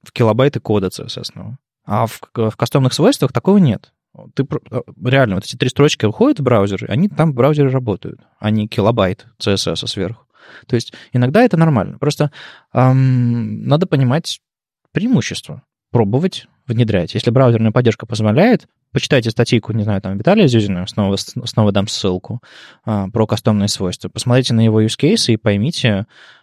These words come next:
ам, может быть, у вас есть случай, в который вы генерируете л-,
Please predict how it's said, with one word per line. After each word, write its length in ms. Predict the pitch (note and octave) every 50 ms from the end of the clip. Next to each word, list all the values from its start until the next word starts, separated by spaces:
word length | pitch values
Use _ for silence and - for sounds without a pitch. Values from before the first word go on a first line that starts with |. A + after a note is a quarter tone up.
| _ _ -
ам, 680 | G#2 G2 G2 G2 G2 F#2+ F#2 F2+ F2+ F2+ F2 E2+ F#2
может 260 | F#2+ G#2 G#2+ A2+ G#2+
быть, 300 | G2+ G2+ - - - - -
у 80 | A2+
вас 200 | G#2 G2+ G2 -
есть 160 | - G#2 - -
случай, 280 | - A#2 D3 - -
в 40 | -
который 240 | - G#2 - G#2 G2+
вы 100 | G#2+ G#2+
генерируете 520 | G#2 A2 A2+ A2 G#2 G2+ F#2+ F#2 - A2+
л-, 140 | - - -